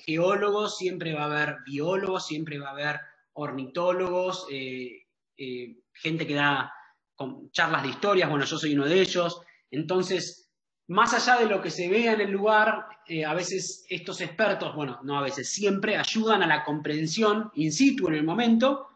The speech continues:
cuando se está viendo, eh, el, en este caso, este acantilado, pero también dentro del barco en forma de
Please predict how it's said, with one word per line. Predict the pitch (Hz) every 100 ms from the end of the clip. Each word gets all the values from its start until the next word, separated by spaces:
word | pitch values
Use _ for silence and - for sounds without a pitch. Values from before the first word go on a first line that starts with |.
| _ -
cuando | 131 127
se | 123
está | 127 180
viendo, | 165 233 240 185 160 165 - _ _ _
eh, | 127 127 123 123
el, | 117 117 117 113 113 - _ _ _ _ - _
en | -
este | 127 127 135
caso, | 156 143 143
este | 139 -
acantilado, | 123 135 143 185 208 247
pero | 202 160
también | 160 165 214 226 226 -
dentro | 151 196 226 220 190
del | 180
barco | 196 208 214 233 240
en | 151 151
forma | 170 180 185 175
de | 151 135 -